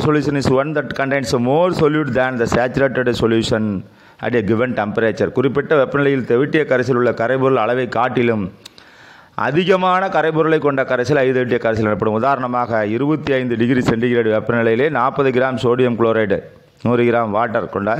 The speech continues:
சேச்சுரேட்டட், அதிச-, அஹ், சூப்பர் சேச்சுரேட்டட் சொல்யூஷன் சொல்லி பேரு. The state can be achieved by altering any other conditions like temperature, pressure. Super saturated solution are unstable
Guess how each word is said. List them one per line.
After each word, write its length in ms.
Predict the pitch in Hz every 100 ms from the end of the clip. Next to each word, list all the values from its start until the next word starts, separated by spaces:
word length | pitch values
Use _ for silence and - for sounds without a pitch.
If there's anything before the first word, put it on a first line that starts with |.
| 147
சேச்சுரேட்டட், 600 | 110 117 117 113 92 104 98
அதிச-, 280 | 110 107 92 - - - -
அஹ், 300 | 104 104 104 104 147
சூப்பர் 320 | 139 135 -
சேச்சுரேட்டட் 560 | 127 117 117 107 110 104
சொல்யூஷன் 360 | 110 104 107 101
சொல்லி 160 | 98 95
பேரு. 260 | 107 104 98 82 - - - - - -
The 60 | 98
state 240 | 123 131 113
can 120 | 120 117
be 60 | 117 113
achieved 400 | 113 151 151 139 120
by 60 | 120 110
altering 360 | 120 120 131 139 139 - _ - - - 120
any 140 | 180 190
other 140 | 170 151
conditions 500 | 151 151 139 139 131 - 208 - 117
like 140 | 123 127
temperature, 540 | 127 165 165 160 165 160 127
pressure. 320 | 123 151 147 135
Super 240 | 151 151 151 139
saturated 480 | 127 131 123 120 107
solution 300 | 113 117 - 110
are 100 | 107 98
unstable 580 | 120 131 139 131 120